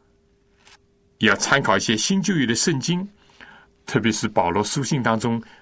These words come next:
有关的类似的经文。比如说，在我们今天要讨论这个食物问题的时候，我们不能不联想到哥林多前书第八章、第十章所讲到的一些问题，以及我们自然呢，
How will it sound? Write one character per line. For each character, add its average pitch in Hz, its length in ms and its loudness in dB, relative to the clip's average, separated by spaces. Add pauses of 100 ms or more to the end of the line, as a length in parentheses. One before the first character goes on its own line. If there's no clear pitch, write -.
(260)
有 98 220 2
关 135 320 0
的 104 120 -4 (280)
类 156 180 2
似 - 160 -4
的 110 100 2
经 180 300 0
文。 80 180 -8 (1300)
比 110 100 2
如 120 100 4
说， 127 200 0
在 135 140 2
我 113 100 0
们 110 80 -2
今 143 120 -4
天 139 280 0
要 131 100 2
讨 98 200 0
论 104 140 0
这 110 120 -2
个 104 60 -2
食 - 240 -2
物 190 120 -2
问 160 160 0
题 107 100 0
的 98 80 0
时 95 140 -2
候， 95 180 0 (300)
我 120 80 2
们 151 80 0
不 233 140 2
能 113 180 0
不 - 80 0
联 110 240 0
想 98 180 0
到 104 240 2 (300)
哥 170 100 2
林 151 140 2
多 160 140 0
前 123 260 0
书 170 240 -2
第 165 180 -2
八 143 220 2
章、 147 320 -2 (460)
第 165 120 2
十 - 280 -2
章 160 180 2
所 131 160 -2
讲 87 220 -2
到 87 100 -2
的 90 80 -2
一 92 60 -2
些 135 100 -2
问 113 220 0
题， - 200 -14 (840)
以 143 100 4
及 220 160 2
我 160 140 4
们 165 100 0
自 220 160 0
然 127 220 2
呢， 139 120 0